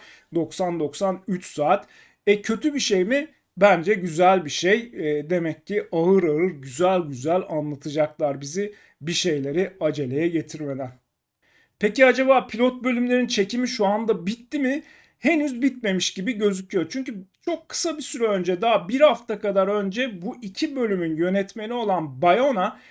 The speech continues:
e, Instagram'da bir, e, story paylaştı ve orada şu fotoğrafı paylaştı. Üzerinde de "Haftanın neredeyse yarısında çekim yapıyoruz. İşte o kadar çalıştıktan sonra,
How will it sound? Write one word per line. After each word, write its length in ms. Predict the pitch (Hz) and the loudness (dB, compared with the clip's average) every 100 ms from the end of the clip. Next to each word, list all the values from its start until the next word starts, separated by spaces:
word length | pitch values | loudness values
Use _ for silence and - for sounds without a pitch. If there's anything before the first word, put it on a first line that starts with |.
| _ | _
e, 460 | 170 175 175 175 175 202 | 0 4 4 4 2 -2
Instagram'da 880 | 202 - 226 208 208 214 214 226 | -4 -2 0 2 2 0 0 -4
bir, 240 | 190 208 - | -4 -8 -8
e, 220 | 160 160 | -6 -6
story 460 | - - 240 226 190 | -6 -2 -2 -2 -2
paylaştı 680 | 170 151 151 143 - 233 190 | 0 2 0 -2 -6 -6 0
ve 220 | 175 - - | 0 0 0
orada 520 | 226 165 147 208 208 _ _ | 0 2 2 2 0 _ _
şu 400 | - 254 226 - | -6 -2 -2 -6
fotoğrafı 580 | - 165 170 151 143 156 | -8 -6 -4 -6 -6 -4
paylaştı. 720 | 185 170 147 143 - 226 208 - | 2 2 2 0 -2 -6 -6 -6
Üzerinde 640 | 185 190 196 196 208 170 | -2 2 2 0 -2 2
de 220 | 185 202 _ _ - | 0 0 _ _ 4
"Haftanın 580 | 180 180 - 202 202 | 4 4 -2 -2 0
neredeyse 520 | 196 202 185 170 - 165 | 2 4 4 2 0 2
yarısında 580 | 175 175 - 175 165 | 2 2 -2 -4 -6
çekim 360 | 160 175 160 202 | -4 -6 -6 -6
yapıyoruz. 560 | 165 151 - 156 208 185 | -4 -4 -4 -2 -2 -4
İşte 400 | - - 175 - | -8 -2 -2 0
o 200 | 190 185 | -4 -4
kadar 300 | 165 156 156 | -2 -2 -2
çalıştıktan 640 | 170 156 - - 180 170 | -6 -6 -8 -8 -4 -4
sonra, 320 | - 175 190 | -4 -6 -4